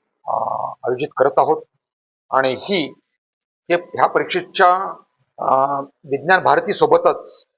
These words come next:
ही एनसीआरटी, अ, एनसीएम, एसएम भारत सरकार यांच्या संयुक्त विद्यमाने ही परीक्षा होणार आहे.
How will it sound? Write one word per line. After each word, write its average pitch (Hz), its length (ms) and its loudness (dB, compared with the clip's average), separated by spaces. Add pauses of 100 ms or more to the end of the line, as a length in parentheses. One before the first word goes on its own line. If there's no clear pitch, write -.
(120)
ही 156 180 -4
एनसीआरटी, 175 840 0 (400)
अ, 135 300 2 (160)
एनसीएम, 147 680 0 (260)
एसएम 170 460 0
भारत 135 180 2
सरकार 147 360 0
यांच्या 143 320 -4
संयुक्त 143 360 -4
विद्यमाने 147 580 -2
ही 143 60 -12
परीक्षा - 340 -2
होणार 127 400 0
आहे. 123 200 -2